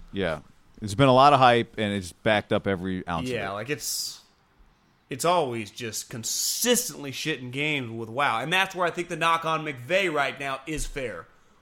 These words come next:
Speaker 2: Where are his wrinkles? Where are his wrinkles, guy? I, I just don't, I don't
Speaker 1: Well,
Speaker 2: see
Speaker 1: isn't
Speaker 2: it.
Speaker 1: that what we always talk about in this? Like, people are gonna adjust to you. You're gonna have to adjust back. And that's where, for Kyle, he's been doing this for a long time.
Speaker 2: He has a lot more information to go to. And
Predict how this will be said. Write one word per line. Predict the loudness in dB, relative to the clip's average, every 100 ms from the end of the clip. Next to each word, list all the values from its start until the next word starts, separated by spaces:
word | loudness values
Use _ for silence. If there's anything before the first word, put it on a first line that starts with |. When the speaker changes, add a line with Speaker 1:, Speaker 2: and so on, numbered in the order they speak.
| -8
Speaker 2:
Where | 2 4 6
are | 6 4
his | 0 -6
wrinkles? | -6 -6 -8 -16 -18 _ _ _ _
Where | 2 4 4
are | 2
his | -4
wrinkles, | -10 -10 -14 -10
guy? | -10 -10 -14 _ _ _
I, | -6 -4
I |
just | -6 -6
don't, | -4 -4 -4
I | -2
don't | 4
Speaker 1:
Well, | 4
Speaker 2:
see | 4
Speaker 1:
isn't | 2 4
Speaker 2:
it. |
Speaker 1:
that | 4
what | 6 6
we | 8
always | 8 6
talk | 6 4 6
about | 6 6
in |
this? | 2 0
Like, | 0 -2 -4
people | 0 2 4
are |
gonna | 4 4
adjust | 6 4 4
to | 0
you. | 2 2 -2 _ _ _ 0
You're | 4
gonna | 4
have | 4 2 0
to | -4
adjust | -2 -2 -2
back. | -4 -4 -6 -8
And | -4
that's | -2 -2 -2
where, | -4 -4 _ _
for | -12 -2
Kyle, | 6 6 6 4
he's | -2 -4
been | -4 -4 -2
doing | -2 -4
this | -8
for | -10
a | -10
long | -10 -12
time. | -12 -10 -8
Speaker 2:
He | -4
has | -4 -4
a |
lot | -2 -2 -2
more | -4 -8
information | -10 -10 -12 -12 -12 -14
to |
go | -14
to. | -14 -14
And | -14